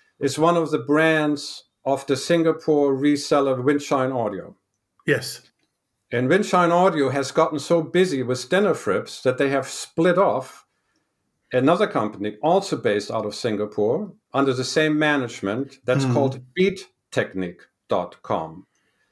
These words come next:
Speaker 1: And Beat Technique globally distributes Jay's Audio
Speaker 2: Hmm.
Speaker 1: and Lai Audio. And so now Lai Audio,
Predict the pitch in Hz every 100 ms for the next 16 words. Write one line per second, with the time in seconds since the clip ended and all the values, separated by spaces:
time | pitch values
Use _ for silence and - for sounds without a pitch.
0 | _ _ _ _ 117 110 110 170 214 -
1 | 175 170 170 165 160 - _ _ _ _
2 | _ _ _ 147 170 185 160 120 131 131
3 | - 131 - 160 147 143 - - _ _
4 | _ _ _ _ - 147 160 175 135 104
5 | 92 107 185 185 - 143 123 120 123 127
6 | - 143 147 147 147 143 - 127 143 147
7 | 143 101 90 90 - - _ _ _ _
8 | _ _ _ _ - - 123 123 151 156
9 | 190 185 180 214 180 104 92 104 156